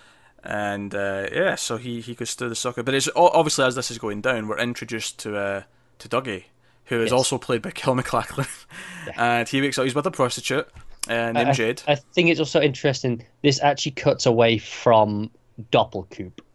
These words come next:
Speaker 2: while
Speaker 1: Yeah.
Speaker 2: he's, you know, he's kinda struggling to breathe after this car's
Speaker 1: Well,
Speaker 2: crash.
Speaker 1: yeah,
Speaker 2: We're getting s-
Speaker 1: I, I read that specifically as he knows that Cooper's trying to get out and he's making sure he doesn't go in. Like, he, he's stopping it from ha-, he's, he's stopping the
Speaker 2: Yeah.
Speaker 1: swap from happening with him.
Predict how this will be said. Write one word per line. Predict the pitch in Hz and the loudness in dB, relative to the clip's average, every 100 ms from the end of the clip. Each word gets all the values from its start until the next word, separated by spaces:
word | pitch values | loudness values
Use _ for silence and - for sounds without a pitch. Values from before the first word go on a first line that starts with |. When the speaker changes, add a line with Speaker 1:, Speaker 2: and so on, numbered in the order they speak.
| _ _ _ | _ _ _
Speaker 2:
while | 123 113 110 110 | 4 6 6 4
Speaker 1:
Yeah. | 131 113 107 | 2 0 0
Speaker 2:
he's, | 104 - | -4 -4
you | 143 | 2
know, | 120 107 _ _ - | 2 0 _ _ -6
he's | 131 | -6
kinda | - 151 | 0 -2
struggling | 131 135 131 143 | 0 0 2 0
to | 123 | -2
breathe | 104 110 113 127 | -2 0 2 2
after | 120 - | 0 -2
this | 113 - | -8 -2
car's | 113 113 | 2 4
Speaker 1:
Well, | 190 | 4
Speaker 2:
crash. | 113 110 160 | 4 2 2
Speaker 1:
yeah, | 143 123 | 4 6
Speaker 2:
We're | 120 | 4
getting | 113 113 - | 2 0 -8
s- | - | 0
Speaker 1:
I, | 131 165 - - | 4 4 0 2
I | 139 | 4
read | 156 151 127 | 6 2 4
that | 131 - | 2 2
specifically | - - 123 - 110 | -2 -8 -8 -6 -2
as | 107 104 | 0 -2
he | 131 123 | -4 -2
knows | 120 117 110 104 | 0 0 0 -2
that | 113 95 | -6 -8
Cooper's | - - 110 | -8 -8 -6
trying | - 107 | -2 -2
to | 101 | -2
get | 82 | -2
out | 110 | -2
and | 98 | -2
he's | 107 113 117 | -8 -8 -6
making | 110 104 | -6 -6
sure | - 101 | -8 -6
he | 107 | -8
doesn't | 104 98 | -8 -8
go | 101 | -6
in. | 95 92 _ - | -6 -8 _ -8
Like, | 107 | -2
he, | 139 131 | 0 2
he's | 135 127 | 0 2
stopping | - 127 123 - 120 | 2 4 2 2 -4
it | - | -4
from | 113 | -6
ha-, | 110 | -6
he's, | 131 143 - | -4 -4 -4
he's | 143 131 | 0 4
stopping | 156 151 156 | 4 4 2
the | 143 | 4
Speaker 2:
Yeah. | - | 4
Speaker 1:
swap | - 127 - | 4 2 2
from | 117 | -4
happening | 113 120 - 113 104 | 2 0 2 -6 -6
with | - | -4
him. | 120 95 | -4 -4